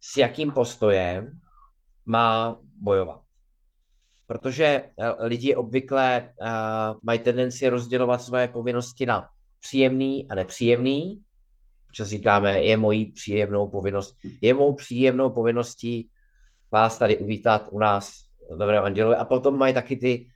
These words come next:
nepříjemné povinnosti. A, a těm nepříjemným se samozřejmě, je, máme tendenci vyhýbat někteří a,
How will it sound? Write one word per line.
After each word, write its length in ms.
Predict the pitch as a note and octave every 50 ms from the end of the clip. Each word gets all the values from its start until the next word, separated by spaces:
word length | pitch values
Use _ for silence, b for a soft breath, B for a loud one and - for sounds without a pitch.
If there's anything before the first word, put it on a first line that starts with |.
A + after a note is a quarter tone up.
| b b _
nepříjemné 480 | - B2 B2 - - B2 A2 G#2 G#2 G2+ G2
povinnosti. 520 | G2 F2 F2 D#2 D2+ - - - - - - - C3+ C#3 - b b b b b b b b b b b
A, 260 | - A#2 A2 A2 G#2+
a 120 | G#2+ - G#2+
těm 180 | G#2 B2+ B2
nepříjemným 440 | A#2+ B2+ B2+ - C3+ B2+ A#2 A#2+ A#2+
se 140 | A#2+ - B2+
samozřejmě, 500 | - C3 A#2+ A2+ A2 A2+ G#2 G2+ G2 F#2+ - F2+ -
je, 180 | - F#2+ - - G2
máme 300 | G#2 A2 A2 G#2+ A2 A2
tendenci 400 | - G#2+ G2+ G2+ F#2+ F2+ - F#2
vyhýbat 560 | F2+ G#2+ B2 C#3 C#3 C3+ C#3+ C#3 C#3+ C#3 -
někteří 640 | B2 B2 B2 B2 B2 B2 B2+ B2+ B2 A#2 A2+ - - _ _ _ _
a, 340 | A2 A2 A2 A2 A2 G#2+